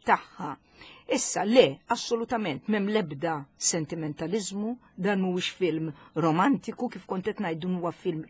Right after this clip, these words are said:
kliniku, huwa film krudili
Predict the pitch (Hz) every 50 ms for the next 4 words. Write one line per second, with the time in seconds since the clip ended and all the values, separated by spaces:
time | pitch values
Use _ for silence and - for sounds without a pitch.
0 | - - - - 240 240 247 311 330 330 320 302 285 285 294 - - - 285 285
1 | 302 294 - - - - - - 185 185 190 180 175 - - - 262 262 262 254
2 | 247 - _ - - 214 214 220 202 160 202 254 240 226 226 226 240 247 254